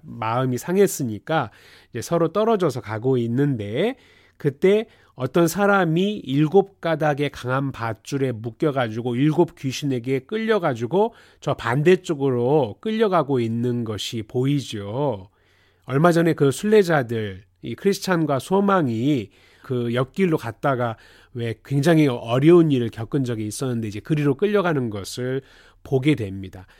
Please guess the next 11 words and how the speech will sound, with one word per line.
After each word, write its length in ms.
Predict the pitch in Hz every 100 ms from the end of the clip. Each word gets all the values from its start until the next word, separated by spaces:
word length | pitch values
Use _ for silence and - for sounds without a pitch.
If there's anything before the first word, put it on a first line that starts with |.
| _
이제 80 | -
그 160 | 117 160
사람의 640 | 180 175 160 160 156 113
이름은 560 | 113 123 127 170 208 214 - _ _
변절이었고 1800 | - 131 147 160 165 165 175 156 113 107 107 - _ 104 104 160 214 240 _ _ -
그리고 340 | 113 110 110
배교 720 | - 127 135 131 165 185 170
마을에 800 | 120 101 104 117 127 127 120 117
살던 540 | - 160 151 131 123 113
사람이었다 880 | 151 151 147 113 101 98 - 104 101
그러죠. 640 | 127 127 107 104 160